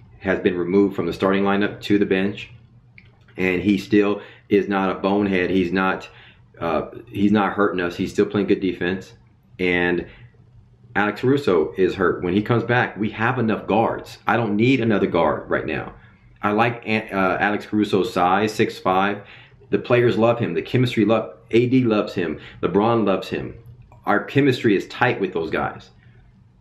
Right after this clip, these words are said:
Let, let Caruso get healthy.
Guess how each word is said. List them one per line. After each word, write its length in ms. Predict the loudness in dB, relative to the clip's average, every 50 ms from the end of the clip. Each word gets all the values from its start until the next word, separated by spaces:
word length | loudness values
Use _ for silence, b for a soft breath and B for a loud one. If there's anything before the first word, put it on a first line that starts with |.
| _ _ _ _ -20 _ _ _ -20 _ _ _ _ _ _ _ _ -2
Let, 440 | 0 2 2 2 2 -2 -4 -8 -4
let 260 | -2 0 0 -2 -2
Caruso 360 | 0 2 2 4 4 4 4
get 160 | 4 4 2
healthy. 500 | 2 2 0 0 -2 -4 -6 -10 -10 -14